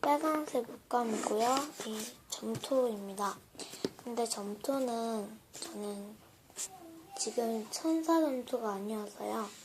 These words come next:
그냥 저는 아이클레이 아-, 아시죠? 그, 그 점토를 사용하고 있습니다. 그리고 자, 첫 번째, 저는 이 원래 이게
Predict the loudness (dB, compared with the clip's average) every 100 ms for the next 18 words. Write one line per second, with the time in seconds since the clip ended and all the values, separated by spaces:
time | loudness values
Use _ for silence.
0 | -20 -20 -20 -20 -14 -10 -8 -8 -6 -6
1 | -8 -10 -2 0 2 2 2 4 4 2
2 | 0 -4 -8 -8 -2 0 0 0 -4 -6
3 | -14 -16 -10 0 0 -2 -20 -2 2 4
4 | 4 2 6 6 8 6 4 4 2 0
5 | 0 -2 -2 -2 -4 -6 -20 -20 -20 _
6 | -20 -2 -2 -2 -16 -8 -4 -4 -8 -14
7 | -16 -8 -2 0 2 8 10 10 4 -14
8 | -20 -20 -20 -20 -20 -18 -12 -12 -14 -20
9 | -20 -16 -16 -16 -20 -8 -2 -2 -2 -4
10 | 2 2 4 4 4 2 0 -2 -6 -14
11 | -18 -18 -14 -4 0 2 0 -2 2 4
12 | 4 2 2 2 0 0 2 0